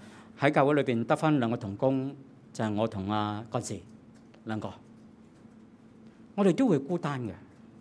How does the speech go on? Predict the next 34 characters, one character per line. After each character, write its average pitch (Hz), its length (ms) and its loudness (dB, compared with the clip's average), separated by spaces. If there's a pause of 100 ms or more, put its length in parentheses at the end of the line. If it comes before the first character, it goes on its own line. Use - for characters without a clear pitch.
(420)
但 208 160 12
我 240 100 12
好 294 120 12
感 175 200 10
恩 254 380 10
呢， 262 100 8
就 202 120 4
喺 160 160 6
呢 269 100 4
啲 262 180 8
時 143 80 4
間 160 160 10
裏 170 100 8
邊 151 140 8
呢， 190 120 8
神 131 200 2
差 214 200 8
派 175 160 8
咩 170 120 8
啊？ 156 140 4 (300)
一 233 80 8
班 226 300 8
忠 254 340 10
心 226 360 8
嘅 160 200 10
執 202 280 8
事 - 200 2
領 143 500 8
袖 120 340 8 (600)
同 160 260 8
我 170 120 12
哋 170 140 8
同 120 360 2
工， 160 320 10